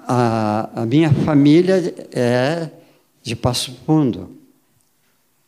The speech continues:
Eu tenho um irmão que foi colega teu de aula. Eu me formei lá, os meus irmãos todos se formaram lá. Eu tenho uma dívida muito grande com a tua igreja.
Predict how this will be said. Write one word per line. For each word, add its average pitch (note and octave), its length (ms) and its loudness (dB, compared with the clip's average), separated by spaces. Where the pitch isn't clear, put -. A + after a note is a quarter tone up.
Eu C#3 120 -10
tenho D#3 220 4
um D#3 40 6
irmão D3+ 240 4
que - 100 -8
foi F3 180 0
colega D#3+ 460 2
teu E3 240 2
de F3+ 200 2
aula. C#3 680 2
Eu F3+ 280 4
me G3+ 160 6
formei C3+ 580 2
lá, B2+ 280 2
os C3 80 2
meus C#3+ 400 4
irmãos D3 500 2
todos E3 280 -2
se D3+ 120 -4
formaram A#2 560 -4
lá. G#2+ 260 -4
Eu F3 120 0
tenho G3+ 240 4
uma F#3+ 160 4
dívida F3+ 500 2
muito F3+ 640 4
grande F#3 340 2
com D#3+ 160 -2
a E3+ 60 2
tua E3+ 240 0
igreja. D#3 580 0